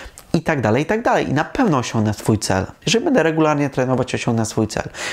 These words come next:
I ta myśl rzeczywiście wspierająca, podbudowująca i w efekcie do tego celu się dochodzi, realizuje się ten cel. Więc kiedy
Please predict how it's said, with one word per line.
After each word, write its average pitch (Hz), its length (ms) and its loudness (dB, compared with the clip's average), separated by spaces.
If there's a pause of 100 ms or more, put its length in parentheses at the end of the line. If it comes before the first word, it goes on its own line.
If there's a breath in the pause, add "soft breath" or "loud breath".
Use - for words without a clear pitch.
(140 loud breath)
I 123 80 2
ta 175 160 0
myśl 175 220 0
rzeczywiście 151 560 0
wspierająca, 143 800 0 (240)
podbudowująca 135 1000 2 (440 loud breath)
i 156 80 2
w 151 60 -2
efekcie 156 640 0 (100)
do 131 120 2
tego 127 220 0
celu 131 440 2 (220 loud breath)
się - 160 0
dochodzi, 117 480 0
realizuje 117 460 2
się - 120 -12
ten - 180 -8
cel. - 300 -4 (800 loud breath)
Więc 160 400 2
kiedy 139 500 2